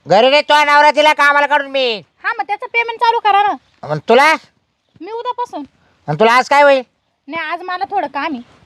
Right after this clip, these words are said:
Speaker 1: अरे पुरी आई, जरा येडबाड नको करू. जाता येणार नाही तुला, आता गेट लावेल बाहेर.
Speaker 2: सावकार तसं नाहीये.
Speaker 1: मग?
Speaker 2: ते कसं आहे माहिती का, मामाना विरुद्ध झालेलं आहे आणि माझा बॉयफ्रेंड आलाय मला भेटायला, त्याच्यामुळे मला जाणं गरजेचं आहे. बिचारा वाट पाहून पाहून आम्ही एक वर्ष
Speaker 1: जाऊ,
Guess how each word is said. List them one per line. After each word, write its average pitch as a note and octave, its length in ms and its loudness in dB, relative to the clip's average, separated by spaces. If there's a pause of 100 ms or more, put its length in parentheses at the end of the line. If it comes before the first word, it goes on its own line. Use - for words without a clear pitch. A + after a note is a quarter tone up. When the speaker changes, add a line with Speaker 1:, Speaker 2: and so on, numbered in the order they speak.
(120)
Speaker 1:
अरे D3+ 160 2
पुरी F#3 200 0
आई, A3 320 2
जरा A#3+ 280 2
येडबाड A#3 480 0
नको A#3+ 160 0
करू. A#3+ 80 2 (580)
जाता G3+ 280 0
येणार B3 180 4
नाही A#3+ 120 0
तुला, A#3+ 120 4
आता A#3 160 4
गेट A#3 240 0
लावेल B3 300 4
बाहेर. A3+ 340 2 (400)
Speaker 2:
सावकार A4 440 -6
तसं B4 320 -8
नाहीये. F#4 420 0
Speaker 1:
मग? C#4 240 2 (560)
Speaker 2:
ते F#4 60 -10
कसं A#4 260 -8
आहे G#4+ 60 -6
माहिती F4+ 280 -8
का, C#4+ 320 -8
मामाना E4 380 0
विरुद्ध D#4 280 0
झालेलं C#4 360 -6
आहे B3+ 140 -6 (180)
आणि C4+ 140 -2
माझा D#4+ 240 0
बॉयफ्रेंड D4 420 -4
आलाय C4+ 220 0
मला B3 200 -10
भेटायला, A#3 400 -10 (480)
त्याच्यामुळे F#4 360 -2
मला E4+ 220 -2
जाणं D4 300 0
गरजेचं C#4+ 320 -6
आहे. B3+ 100 -6 (240)
बिचारा A#4 280 4
वाट G#4 200 4
पाहून G4+ 180 -2
पाहून E4+ 140 -4
आम्ही F#4 280 0
एक G4+ 140 0
वर्ष G4+ 140 2
Speaker 1:
जाऊ, C4+ 320 2